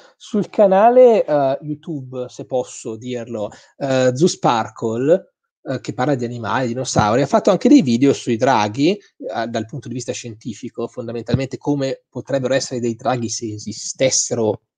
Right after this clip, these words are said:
naturalmente, veramente, e probabilmente avrebbe molto più senso che avessero due gambe e due ali, perché se ci pensate, tutti gli animali terrestri che conosciamo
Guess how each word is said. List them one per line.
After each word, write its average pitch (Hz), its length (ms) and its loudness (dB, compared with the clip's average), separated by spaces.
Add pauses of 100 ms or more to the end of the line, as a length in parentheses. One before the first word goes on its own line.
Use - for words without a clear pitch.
(300)
naturalmente, 113 960 -2
veramente, 110 800 0 (360)
e 170 100 6
probabilmente 165 580 6
avrebbe 131 180 4
molto 156 200 2
più 135 100 -4
senso 135 340 -4
che 127 100 -6
avessero 120 380 -2
due 120 160 -4
gambe 110 300 -2
e - 20 -6
due 107 180 -4
ali, 101 240 0
perché - 260 -10
se - 100 -12
ci - 100 -16
pensate, 110 540 -4
tutti - 160 -14
gli 117 60 -4
animali 107 580 -4
terrestri 110 600 -4
che 98 80 -10
conosciamo 104 840 -2